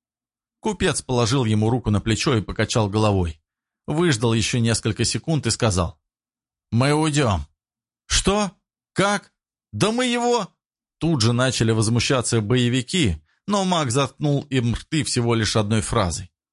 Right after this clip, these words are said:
"Он в ранге командора, дурни!" Чуть погодя, он добавил, кивнув на плеть, лениво изгибающуюся в воздухе, словно её ветер колыхал. "Пока мы треплемся, он её держит.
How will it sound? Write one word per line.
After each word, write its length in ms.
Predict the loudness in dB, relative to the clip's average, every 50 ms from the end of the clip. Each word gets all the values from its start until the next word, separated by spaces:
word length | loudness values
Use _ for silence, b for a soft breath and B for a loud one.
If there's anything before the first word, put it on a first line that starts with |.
| _ _ _ _ _ _ _ _ -4
"Он 320 | 0 0 2 2 2 0
в 80 | 0 0
ранге 380 | 2 0 0 0 0 -2 -2
командора, 800 | -2 0 2 2 2 2 0 -2 -2 0 0 0 0 0 -2 -4
дурни!" 640 | -4 -2 0 0 2 2 0 0 0 0 0 0 -2 -8 _ _ _ _ _ _ _ _ _ _ _ _ _ _
Чуть 260 | -2 -2 -2 -2 -2 -4
погодя, 500 | -4 -2 0 0 0 0 0 0 0 0
он 180 | -2 -2 0 0
добавил, 480 | 0 0 0 0 0 0 0 0 -2
кивнув 400 | -2 -4 -4 -2 0 -2 -2 -2
на 100 | -2 -2
плеть, 420 | 0 0 0 0 0 -2 -4 -10 _ _ _ -4
лениво 340 | -2 0 0 0 0 0 -2
изгибающуюся 1000 | -2 -2 -2 -2 0 0 0 0 2 2 2 0 0 0 0 -2 0 0 0 0
в 40 | 2
воздухе, 580 | 2 0 0 0 -2 -4 -4 -2 -4 -4 -4 b b b b
словно 400 | b -4 -2 0 0 0 0 0
её 260 | 0 0 0 2 2 2
ветер 340 | 2 0 0 0 -4 -4
колыхал. 540 | -4 -2 -2 -2 -2 -2 -4 -4 -4 -6 -8 _ _ _ _ _ _ _ _ _ _ _ _ -4
"Пока 340 | -4 -2 -2 0 0 0
мы 140 | 2 0 0
треплемся, 760 | 0 0 0 0 0 0 0 -2 -2 -2 -2 -2 -2 -2 0 0
он 200 | 0 0 2 2
её 220 | 2 2 2 2
держит. 460 | 2 2 2 2 0 0 -4 -8 -8